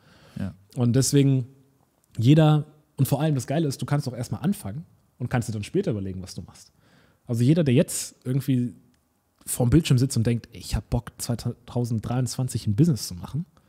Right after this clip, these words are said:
Speaker 2: ich weiß aber nicht, was ich machen möchte, würde ich fast sagen, fang an,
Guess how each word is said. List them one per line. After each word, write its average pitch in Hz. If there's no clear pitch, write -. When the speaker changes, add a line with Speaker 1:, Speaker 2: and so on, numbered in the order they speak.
Speaker 2:
ich 117
weiß 147
aber 120
nicht, 113
was 113
ich 113
machen 135
möchte, 139
würde 101
ich -
fast 107
sagen, 104
fang 127
an, 139